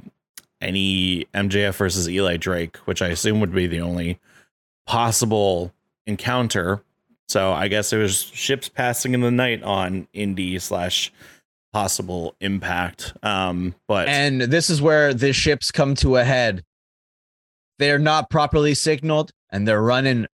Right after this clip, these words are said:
Speaker 2: straight into each other.
Speaker 1: So
Speaker 2: Uh, it's, <laughs> it's Titanic into iceberg territory right here.
Speaker 1: <laughs> So I guess, um, what is the, like,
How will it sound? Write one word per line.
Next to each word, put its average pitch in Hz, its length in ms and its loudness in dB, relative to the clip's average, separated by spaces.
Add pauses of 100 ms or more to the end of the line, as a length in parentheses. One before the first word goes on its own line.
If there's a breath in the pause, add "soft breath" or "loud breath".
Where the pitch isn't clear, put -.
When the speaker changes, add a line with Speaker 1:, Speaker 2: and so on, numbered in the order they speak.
Speaker 2:
straight 131 340 0
into 135 260 0
each 127 200 2
other. 98 360 2 (360)
Speaker 1:
So 139 420 2
Speaker 2:
Uh, 117 400 0
it's, - 180 0 (180)
<laughs> - 180 -4
it's 160 160 -2
Titanic 170 680 0
into 151 280 0
iceberg 131 500 0
territory 117 560 0
right 101 220 0
here. 101 360 -2
Speaker 1:
<laughs> 156 320 -2 (540 soft breath)
So 143 140 4
I 143 80 2
guess, 143 440 0
um, 120 600 2
what 120 480 2 (360)
is 120 460 2
the, 110 240 2
like, 101 420 0